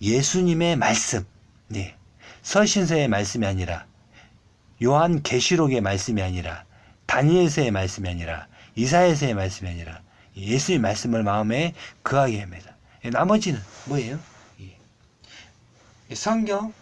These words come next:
보면 됩니다, 그냥. 네. 우리가 마음에 안 새겨도 성경 속에 나와 있기 때문에, 예, 굳이 우리가 안 새겨도 되는 것이죠. 우리가 새겨야 되는 건 뭐예요? 예수님의 말씀입니다.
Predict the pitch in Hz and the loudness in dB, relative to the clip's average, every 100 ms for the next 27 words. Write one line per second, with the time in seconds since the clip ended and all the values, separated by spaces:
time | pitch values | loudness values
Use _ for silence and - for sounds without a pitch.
0 | - _ 160 214 190 151 156 170 101 90 | -20 _ 0 2 2 2 0 -2 -4 -10
1 | 90 92 98 - _ - 95 87 - _ | -8 -10 -14 -20 _ -14 -12 -12 -16 _
2 | _ _ _ _ _ _ _ _ - - | _ _ _ _ _ _ _ _ -20 -20
3 | - _ _ _ _ _ _ _ _ _ | -20 _ _ _ _ _ _ _ _ _
4 | _ 123 156 165 117 160 160 135 156 147 | _ 0 2 2 2 2 2 0 -2 -4
5 | 143 190 208 _ _ _ _ - 240 240 | -4 -8 -14 _ _ _ _ -4 -2 -2
6 | 220 151 107 117 123 - 101 87 85 87 | -2 -4 -2 -2 -4 -8 -10 -10 -12 -14
7 | 92 90 _ _ 92 90 - - - _ | -14 -18 _ _ -18 -18 -20 -20 -20 _
8 | _ - 147 202 220 196 120 127 156 196 | _ -20 -10 -4 -4 -2 -4 -2 -6 -8
9 | - - - - - 117 131 175 165 147 | -16 -20 -20 -20 -12 -8 -4 -4 -6 -10
10 | - 101 117 98 - - 95 - 165 170 | -12 -10 -10 -14 -16 -18 -14 0 2 2
11 | 190 190 180 139 98 98 95 127 147 - | 0 -2 -2 -4 -4 -6 -6 -8 -10 -18
12 | - _ 87 92 - 160 156 107 - - | -20 _ -14 -12 -10 -8 -8 -8 -10 -14
13 | - - 165 139 95 95 - | -14 -14 -12 -12 -12 -16 -20